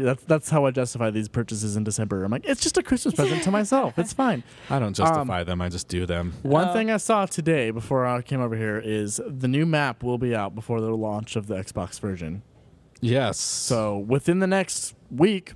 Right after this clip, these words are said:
Speaker 1: we'll have the second desert map. I guess the ma-, desert map is the second map, whatever.
Speaker 2: Uh, yeah, and they're still saying it, it is going to get a one point oh release on P C this year.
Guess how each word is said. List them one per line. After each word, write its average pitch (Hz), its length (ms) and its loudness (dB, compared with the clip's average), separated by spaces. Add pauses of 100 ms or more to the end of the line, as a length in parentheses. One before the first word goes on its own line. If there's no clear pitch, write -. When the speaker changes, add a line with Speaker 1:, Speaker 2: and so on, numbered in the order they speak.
(160)
Speaker 1:
we'll 110 140 0
have 127 320 0
the 127 100 -2
second 143 340 0
desert 139 320 0 (180)
map. 120 300 0 (840)
I 117 80 -2
guess 113 180 -2
the - 160 -4
ma-, 113 320 0
desert 110 400 -2
map 92 320 -6
is 92 160 -6
the 95 80 -6
second 90 300 -10
map, - 180 -14
whatever. 82 220 -10 (600)
Speaker 2:
Uh, 143 60 2
yeah, 160 480 2
and 151 340 0
they're 143 280 2
still 170 280 0
saying 170 520 0 (840)
it, 135 220 2 (260)
it 143 160 4
is 156 140 -2
going 156 300 2
to 165 100 0
get 151 160 2
a 143 60 2
one 139 240 0
point 147 240 0
oh 135 80 2
release 131 500 2
on 113 140 2
P 120 180 -2
C 107 320 0
this 110 260 -2
year. 87 260 -2